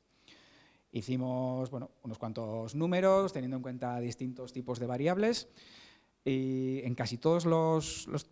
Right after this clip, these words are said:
los, bueno, los escenarios que veíamos de, de cálculo del análisis de ciclo de vida, veíamos que sobre todo la huella de carbono reducíamos un montón, ¿vale? Aproximadamente un setenta y siete por ciento. Lo dicho, ¿eh? Eh, veréis que los números no coinciden en los dos casos.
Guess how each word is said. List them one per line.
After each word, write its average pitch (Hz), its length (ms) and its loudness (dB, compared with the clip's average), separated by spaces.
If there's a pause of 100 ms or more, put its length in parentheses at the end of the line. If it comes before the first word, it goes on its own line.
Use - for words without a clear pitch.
(100)
los, 117 420 -12 (240)
bueno, 120 180 -12
los - 140 -12
escenarios 143 540 0
que 147 80 -6
veíamos 131 580 -2
de, 104 440 -10
de 107 120 -10
cálculo 135 380 0
del 120 160 -6
análisis 117 240 -4
de 127 60 -4
ciclo 131 220 -4
de 135 60 -2
vida, 175 220 -4 (100)
veíamos 147 520 0
que 123 100 -16
sobre 120 180 -12
todo 143 400 -6 (160)
la 110 200 -2
huella 139 320 4
de 139 100 2
carbono 160 500 -4 (440)
reducíamos 120 640 -4
un 120 120 -4
montón, 101 280 -8 (120)
¿vale? 113 240 -4
Aproximadamente 131 720 2
un 156 80 2
setenta 113 340 -4
y 110 60 -2
siete 123 260 -4
por 101 180 -10
ciento. 92 280 -14 (920)
Lo 110 80 4
dicho, 113 180 0
¿eh? 208 100 0 (140)
Eh, 117 320 -12
veréis 117 320 -2
que 151 80 0
los 143 140 2
números 143 200 8
no 139 120 4
coinciden 143 320 2
en 143 60 2
los 139 80 -4
dos 143 120 -8
casos. 196 380 -4